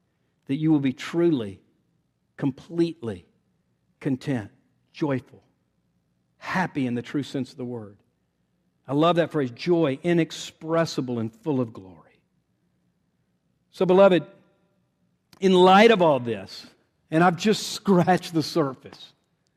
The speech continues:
"How shall we now live?" as Francis Schaeffer <laughs> once wrote. How shall we now live? Well, let's move now to our present life.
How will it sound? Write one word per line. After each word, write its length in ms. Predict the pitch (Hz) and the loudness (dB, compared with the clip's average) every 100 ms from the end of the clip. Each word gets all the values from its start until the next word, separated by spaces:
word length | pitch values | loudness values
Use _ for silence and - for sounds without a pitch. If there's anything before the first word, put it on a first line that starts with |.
| _ _ _ _ - | _ _ _ _ -14
"How 540 | - 190 196 175 175 | -6 0 2 2 2
shall 400 | 175 - 165 151 | -2 0 2 2
we 200 | 151 147 | 2 2
now 260 | 139 127 131 | 2 0 -2
live?" 340 | 127 117 107 | 0 -2 -4
as 160 | 113 - | -10 -10
Francis 400 | 135 120 127 - | -10 -10 -10 -6
Schaeffer 420 | 156 131 117 110 | -4 -4 -6 -6
<laughs> 60 | 190 | 0
once 360 | 165 160 139 | 2 0 -2
wrote. 340 | 139 123 110 - _ - | -8 -8 -10 -14 _ -4
How 160 | 208 220 | 2 2
shall 260 | 202 233 220 | 4 4 6
we 120 | 220 | 4
now 220 | 220 220 | 4 6
live? 240 | 233 208 | 8 6
Well, 100 | 160 | 4
let's 160 | 180 180 | 0 2
move 220 | 185 175 | 2 2
now 160 | 170 160 | 2 -2
to 80 | 147 | -2
our 100 | 139 | -4
present 380 | 147 131 131 | -4 -4 -4
life. 260 | 147 131 | -4 -6